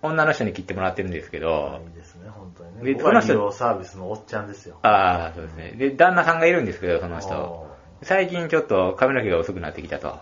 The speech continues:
Speaker 2: そうなんですか。
Speaker 1: で、ネギ山さんも、
Speaker 2: うん。
Speaker 1: そろそろ、
Speaker 2: うん。
Speaker 1: 育毛とか始めていった方がいいんじゃないですか。やんわり言われて。
Speaker 2: え？
Speaker 1: <laughs>
Speaker 2: 言う？
Speaker 1: いや、やんわりね。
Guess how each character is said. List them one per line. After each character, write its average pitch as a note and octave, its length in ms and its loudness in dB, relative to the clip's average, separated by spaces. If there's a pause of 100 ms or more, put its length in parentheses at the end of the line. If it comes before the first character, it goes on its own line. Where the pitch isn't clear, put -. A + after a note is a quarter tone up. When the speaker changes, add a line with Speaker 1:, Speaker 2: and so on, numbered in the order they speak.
Speaker 2:
そ G2 60 -18
う - 20 -14
な F2 60 -16
ん D2+ 120 -20
で - 60 -20
す - 80 -20
か。 - 60 -20 (560)
Speaker 1:
で、 B2 100 2
ネ C#3+ 160 2
ギ G#3 80 0
山 G#3 180 4
さ F#3 140 4
ん F#3 60 0
も、 G2 480 0
Speaker 2:
う - 40 -18
ん。 - 40 -18
Speaker 1:
そ F3 120 4
ろ D#3+ 120 2
そ G2 100 -2
ろ、 F#2 380 2 (260)
Speaker 2:
う - 20 -16
ん。 B2 40 -10
Speaker 1:
育 B2 180 -4
毛 C3 220 2
と G#2+ 80 -6
か E2 340 0 (260)
始 A2+ 200 -2
め B2 100 -2
て C3 100 -4
い B2 60 -2
っ - 60 -16
た - 80 2
方 G#2 100 0
が F2 80 0
い F2 40 0
い - 20 -2
ん F#2 40 -4
じ G2 60 -4
ゃ - 20 -4
な F2+ 80 -2
い - 40 0
で - 60 -14
す F#2 100 -4
か。 F#2 80 -2
や B2+ 160 10
ん - 20 6
わ G#3+ 100 10
り G3+ 60 8
言 B2+ 100 8
わ A2 60 10
れ F#2+ 80 4
て。 D#2 320 -2 (920)
Speaker 2:
え？ B2+ 420 -8
Speaker 1:
<laughs> - 1120 6
Speaker 2:
言 F#3 180 2
う？ F#4 40 10 (500)
Speaker 1:
い D#3 60 6
や、 C#3+ 100 4 (280)
や C#3 160 8
ん - 20 4
わ A3 100 8
り C#3 80 2
ね。 D#3 240 -4